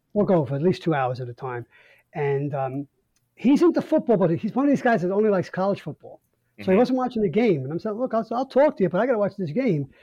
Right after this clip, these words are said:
Speaker 2: Right.
Speaker 1: It got to a point where I was, I was, I was just, uh,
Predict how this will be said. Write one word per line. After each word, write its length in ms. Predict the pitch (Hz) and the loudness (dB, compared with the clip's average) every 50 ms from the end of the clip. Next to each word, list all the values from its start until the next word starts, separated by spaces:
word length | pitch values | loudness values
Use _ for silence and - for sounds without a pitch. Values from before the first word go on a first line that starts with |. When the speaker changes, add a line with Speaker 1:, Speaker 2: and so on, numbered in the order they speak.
| - _ _ - | -20 _ _ -8
Speaker 2:
Right. 160 | 208 214 202 185 240 | -4 -2 -2 -2 -2
Speaker 1:
It 80 | 220 | -2
got 200 | 170 254 254 269 262 | 0 0 -2 0 0
to 80 | 254 226 | 0 2
a 80 | 208 | 2
point 360 | 196 - - 240 247 247 247 196 | 0 0 0 2 2 2 2 2
where 440 | 196 202 202 196 190 190 185 - _ _ _ _ _ _ _ - | 2 2 2 2 2 0 -2 -4 _ _ _ _ _ _ _ -6
I 180 | - 196 190 208 | -2 0 2 2
was, 340 | 185 180 175 131 - - - _ _ _ _ _ _ _ | 2 2 0 -2 -4 -10 -16 _ _ _ _ _ _ _
I 140 | - 165 156 | -4 -4 -2
was, 240 | 165 160 156 131 147 | -2 -2 -2 -2 -2
I 100 | 185 151 | -2 -2
was 180 | 160 147 131 - | -4 -4 -6 -8
just, 300 | - 160 - - _ - | -8 -8 -10 -12 _ -12
uh, 360 | 147 135 131 127 120 117 | -8 -8 -6 -6 -8 -10